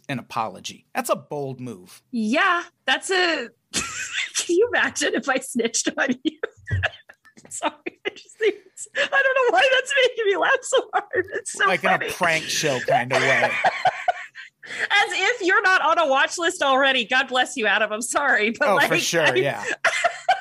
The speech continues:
Speaker 2: I,
Speaker 1: Uh, an
Speaker 2: like, put
Speaker 1: alarm,
Speaker 2: together.
Speaker 1: an alarm probably went off somewhere when I said, "Threaten Reagan."
Speaker 2: Just links, just, like, live links to all your different things. Like, this man, I could build an argument.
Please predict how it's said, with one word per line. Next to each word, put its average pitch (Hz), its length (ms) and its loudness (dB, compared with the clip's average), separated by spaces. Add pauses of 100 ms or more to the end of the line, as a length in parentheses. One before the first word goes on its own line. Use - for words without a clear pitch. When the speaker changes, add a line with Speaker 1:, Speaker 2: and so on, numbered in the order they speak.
(460)
Speaker 2:
I, 508 140 2
Speaker 1:
Uh, - 20 2
an - 20 -2
Speaker 2:
like, - 100 -12
put 202 120 2
Speaker 1:
alarm, 190 420 4
Speaker 2:
together. 427 400 2 (600)
Speaker 1:
an 185 100 0
alarm 180 560 2
probably 165 440 0
went 147 240 0
off 135 200 0
somewhere 139 440 0
when 127 120 0
I 127 80 0
said, 123 280 -2
"Threaten 135 460 -6
Reagan." 123 500 -4 (260)
Speaker 2:
Just 494 320 0
links, 370 680 -2
just, 466 280 -2
like, 381 200 2
live 330 460 2
links 320 420 -4
to 415 160 0
all 311 320 2
your 359 160 4
different 294 460 -4
things. 320 400 -4
Like, 240 300 0
this 339 300 0
man, 320 540 0 (100)
I 269 100 0
could - 220 -2
build 254 200 0
an 233 80 -2
argument. 247 560 0